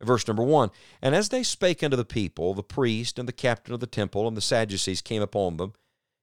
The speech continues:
being grieved that they taught the people and preached through Jesus the resurrection from the dead." Now, let me pause just a moment and remind you that the name Jesus in that day was a very common name.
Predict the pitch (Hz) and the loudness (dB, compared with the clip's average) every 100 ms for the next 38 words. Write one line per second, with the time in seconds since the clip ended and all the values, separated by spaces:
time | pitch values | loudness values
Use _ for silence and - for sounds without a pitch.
0 | _ 90 123 226 185 104 85 101 165 190 | _ -8 -4 -4 -4 -8 -4 -2 -2 -4
1 | 101 76 - - - 98 123 107 123 - | -6 -8 -12 -20 -10 -2 -2 0 -2 0
2 | 170 185 127 - 113 - 90 - 101 - | -2 -2 -6 -4 -6 -4 -6 -6 -8 -10
3 | - 170 180 - - - _ 143 156 185 | -8 -6 -6 -10 -18 -20 _ -2 2 2
4 | 190 131 143 151 123 90 95 98 - 107 | 0 -2 -2 -2 -2 -2 -2 -4 -4 -2
5 | 117 107 110 120 - 107 - 107 110 127 | 0 0 0 -2 -2 -10 -8 -6 0 2
6 | 92 104 - - - 220 - 131 107 110 | 2 -2 -6 -10 -10 -6 0 2 2 -2
7 | - 107 110 90 90 92 98 107 135 151 | -4 0 0 0 -2 -2 -2 0 0 0
8 | 117 92 95 _ _ _ _ - 123 120 | -4 -6 -6 _ _ _ _ -4 -4 -2
9 | 131 147 214 220 120 139 156 98 87 101 | -2 0 0 -2 -2 -2 -2 -4 -4 -4
10 | 104 120 101 101 101 104 135 175 - 123 | -4 -4 -2 -2 0 -4 -4 -6 -4 -4
11 | 113 92 110 120 - | -2 -2 -2 -2 -6